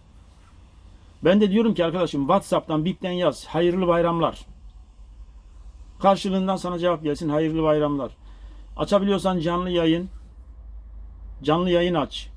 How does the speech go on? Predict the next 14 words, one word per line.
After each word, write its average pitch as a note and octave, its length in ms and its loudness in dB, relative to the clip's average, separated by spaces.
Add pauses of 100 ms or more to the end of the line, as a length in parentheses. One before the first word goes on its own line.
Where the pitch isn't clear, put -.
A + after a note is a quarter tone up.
(180)
İnternetin E3 600 -2
varsa, D3+ 400 0
müsaitse. D3 540 -2
İnternetin F3+ 520 -4
müsait F3 400 -2
değilse F3 320 -6
kısa E3 280 -2
bir D#3+ 100 0
mesajla, C#3+ 680 -2 (800)
e, C3+ 380 -6
bu D#3+ 240 0 (100)
iş D#3+ 240 -10
halledilmiş C3+ 480 -2
olur. A#2+ 220 -6